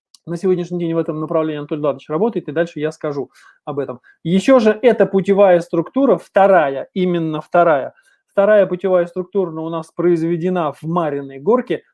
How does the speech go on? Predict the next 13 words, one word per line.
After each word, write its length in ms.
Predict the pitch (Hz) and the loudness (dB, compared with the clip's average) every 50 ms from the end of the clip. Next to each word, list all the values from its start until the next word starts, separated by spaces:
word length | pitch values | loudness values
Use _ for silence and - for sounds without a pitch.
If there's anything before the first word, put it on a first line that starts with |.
| _ _ | _ _
но 400 | - 170 185 202 208 185 170 202 | -8 -4 -2 0 2 2 0 0
она 500 | 190 160 160 165 175 208 240 254 240 220 240 | -2 -6 -6 -4 -4 -4 -4 -4 -6 -6 -6
облегченного 1160 | - 185 175 160 190 185 220 208 208 - - - 226 214 196 185 175 165 160 151 147 147 147 143 | -4 -2 -2 0 0 0 0 -2 -4 -8 -4 0 2 2 2 2 0 -2 -2 -2 -2 -2 -2 -2
вида, 280 | 147 190 233 202 190 | -2 0 0 0 0
такая 300 | - 170 165 - 139 139 | 0 -2 -2 -4 -4 -4
легкий 540 | 151 160 180 202 196 - - - 170 156 143 | 0 2 4 4 4 2 0 -4 -4 -4 -4
вариант, 440 | 139 151 151 160 170 196 226 233 214 _ _ _ _ _ | -2 -2 -2 0 0 0 -2 -4 -6 _ _ _ _ _
до 480 | 165 139 139 220 240 262 262 - 262 - 160 | -12 -2 2 4 6 6 6 4 2 -4 -12
десяти 880 | 147 143 139 185 190 190 - 202 180 - - 180 180 185 180 - _ _ | -10 -2 0 0 0 2 2 0 -2 -2 -2 -2 -2 -2 -2 -4 _ _
тонн. 260 | - 196 165 135 131 - | 0 0 0 0 -2 -6
Поэтому 340 | - 160 165 165 165 170 160 | -4 -2 -2 -2 -2 -4 -6
машину 540 | 160 160 170 185 185 - - 220 196 170 160 | -6 -4 -6 -6 -6 -6 -4 -4 -2 -2 -2
мы, 280 | 160 165 160 156 143 | -4 -4 -4 -6 -8